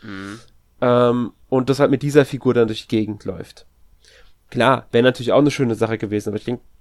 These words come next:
Speaker 2: das wär halt nochmal ein ganz anderer, äh, ganz andere Art Remake gewesen. Das wär dann wirklich eher eine Neuinterpretation des Spiels gewesen, wie es halt Let's Go Pikachu und Let's Go Evoli damals waren.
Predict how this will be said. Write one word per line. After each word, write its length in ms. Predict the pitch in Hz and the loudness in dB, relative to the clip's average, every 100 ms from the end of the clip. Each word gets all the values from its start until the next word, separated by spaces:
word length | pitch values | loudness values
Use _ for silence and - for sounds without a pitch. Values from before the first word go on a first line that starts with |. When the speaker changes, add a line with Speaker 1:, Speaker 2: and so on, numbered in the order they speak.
| - | -16
Speaker 2:
das 160 | 107 - | -6 4
wär 100 | 123 | 4
halt 80 | 110 | 4
nochmal 180 | 117 | 2
ein 40 | 113 | 2
ganz 220 | 117 117 | 0 -2
anderer, 880 | 117 117 107 107 101 92 50 - - | -4 -2 0 2 2 0 -4 -6 -2
äh, 20 | |
ganz 240 | 117 123 | -2 -2
andere 300 | - 131 107 | -2 -2 -2
Art 200 | 57 - | -4 -6
Remake 300 | 113 104 98 | -6 -6 -6
gewesen. 240 | 104 101 104 - - | -8 -8 -10 -18 -10
Das 180 | - 107 | -8 0
wär 80 | 123 | 2
dann 160 | 120 | 2
wirklich 240 | 123 127 - | 0 -6 -4
eher 100 | 117 | 0
eine 100 | 113 | 2
Neuinterpretation 880 | 113 127 135 127 123 113 113 127 113 | 2 2 2 -2 -2 -2 -2 0 -2
des 120 | 113 | -2
Spiels 320 | - 139 147 | -4 -6 -4
gewesen, 420 | 127 117 123 131 | -4 -2 -2 -2
wie 80 | 120 | -8
es 160 | 120 123 | -6 -2
halt 160 | 113 | -2
Let's 240 | 113 110 - | -2 -4 -2
Go 120 | 110 | -4
Pikachu 440 | - - 110 - | -4 -8 -8 -4
und 20 | 110 | -6
Let's 160 | 104 | -6
Go 140 | - 78 | -6 -6
Evoli 300 | 123 120 101 | -4 -6 -8
damals 380 | 95 92 - | -6 -6 -8
waren. 220 | - 87 | -12 -12